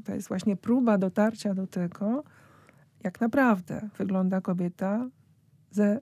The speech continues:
wszystkich stron, i z wnętrza,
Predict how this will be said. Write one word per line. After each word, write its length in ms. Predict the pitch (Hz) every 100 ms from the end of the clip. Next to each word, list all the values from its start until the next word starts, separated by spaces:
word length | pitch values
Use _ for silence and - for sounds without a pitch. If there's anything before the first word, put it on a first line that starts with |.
| -
wszystkich 500 | - 202 - 220 214
stron, 560 | - 220 220 190 175 180
i 60 |
z 340 | 180 - - - 185
wnętrza, 800 | 185 214 214 - - 214 190